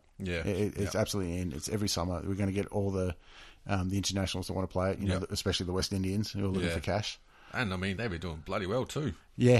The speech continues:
Speaker 1: They've been
Speaker 2: yeah.
Speaker 1: worth every cent.
Speaker 2: Um, and enjoying it too.
Speaker 1: Yeah.
Speaker 2: Um, it was that, uh, um, Dwayne Bravo was doing a little dance routine
Speaker 1: Yeah.
Speaker 2: after every wicket the other
Speaker 1: That was
Speaker 2: night,
Speaker 1: awesome. <laughs>
Speaker 2: whi-, which is great. Um, and on the, um,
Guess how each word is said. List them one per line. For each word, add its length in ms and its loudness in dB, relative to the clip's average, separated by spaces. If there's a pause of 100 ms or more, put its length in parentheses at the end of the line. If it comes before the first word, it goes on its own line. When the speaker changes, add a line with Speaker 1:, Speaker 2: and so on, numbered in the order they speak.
Speaker 1:
They've 80 -8
been 120 4
Speaker 2:
yeah. 60 8
Speaker 1:
worth 160 4
every 140 -2
cent. 300 -2 (340)
Speaker 2:
Um, 420 2 (260)
and 340 4
enjoying 420 8
it 120 0
too. 240 2
Speaker 1:
Yeah. 280 2
Speaker 2:
Um, 380 2 (220)
it 40 0
was 200 2
that, 360 -2
uh, 420 4 (560)
um, 500 0
Dwayne 240 4
Bravo 340 4
was 140 0
doing 340 0 (540)
a 140 0 (100)
little 220 0
dance 300 2
routine 240 6
Speaker 1:
Yeah. 100 6
Speaker 2:
after 180 2
every 140 4
wicket 220 0
the 80 0
other 100 2
Speaker 1:
That 60 6
was 80 6
Speaker 2:
night, 80 6
Speaker 1:
awesome. 240 2
<laughs> 320 -2
Speaker 2:
whi-, 140 10
which 320 0
is 120 2
great. 500 2
Um, 460 0 (600)
and 440 4 (140)
on 300 4
the, 320 6
um, 440 4